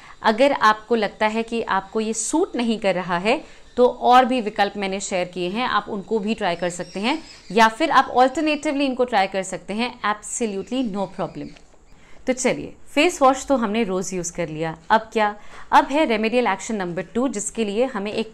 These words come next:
टोनर आपके चेहरे के लिए बनाना है। मैं आप सभी को बताती हूँ कि सीटीएम कितना इंपॉर्टेंट है, cleansing, toning and moisturizing। तो क्लीन तो हमने कर लिया, अब बात करते हैं टोनिंग की।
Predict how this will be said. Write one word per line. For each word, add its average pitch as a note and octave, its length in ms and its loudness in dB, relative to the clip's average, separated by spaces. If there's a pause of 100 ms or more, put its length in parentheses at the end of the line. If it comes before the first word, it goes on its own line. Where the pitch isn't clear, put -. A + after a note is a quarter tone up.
टोनर D4 280 4
आपके A#3 260 0
चेहरे G#3 340 -2
के G3+ 120 -4
लिए F#3 140 -4
बनाना E3 340 -2
है। A#3 520 -6 (160)
मैं F3 80 -2
आप F3+ 80 0
सभी G3+ 260 -4
को B3+ 100 0
बताती G3+ 340 -2
हूँ A#3+ 120 -2
कि B3+ 140 -6
सीटीएम A#3 680 -4
कितना A3 340 -4
इंपॉर्टेंट G3 540 -4
है, C#4+ 180 -2 (300)
cleansing, A#3 540 0
toning G#3+ 320 -2
and F#3 100 -6
moisturizing। F3 640 -6
तो G#3+ 80 -8
क्लीन D4+ 300 0
तो D#4 80 2
हमने G#3 260 0
कर F3+ 200 -4
लिया, G3+ 320 0 (260)
अब C#4 120 4
बात A#3+ 320 0
करते G#3+ 280 -4
हैं C4+ 320 -6
टोनिंग F#3+ 340 -2
की। D3 200 -10